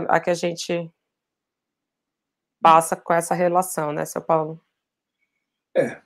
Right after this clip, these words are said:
Speaker 2: então eu acho que podemos encaminhar para o encerramento, né?
Speaker 1: Ah,
Speaker 2: Eu
Speaker 1: deixa eu ver o que chegou aqui.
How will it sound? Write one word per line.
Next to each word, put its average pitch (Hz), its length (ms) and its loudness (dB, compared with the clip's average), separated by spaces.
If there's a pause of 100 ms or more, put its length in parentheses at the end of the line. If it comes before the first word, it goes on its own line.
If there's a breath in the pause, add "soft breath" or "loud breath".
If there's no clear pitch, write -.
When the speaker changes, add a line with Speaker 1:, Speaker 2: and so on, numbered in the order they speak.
(240)
Speaker 2:
então 233 520 -8
eu 208 280 0
acho 151 300 -4
que - 160 -12
podemos 151 920 -8
encaminhar 123 1040 -8
para 110 180 -12 (200)
o 101 160 -14
encerramento, 113 1300 -12
né? - 160 -20 (960)
Speaker 1:
Ah, 190 80 -8
Speaker 2:
Eu 156 260 -4
Speaker 1:
deixa - 200 -16
eu 190 40 -12
ver 196 100 -8
o 190 40 -12
que - 80 -20
chegou 196 240 -10
aqui. 214 320 -10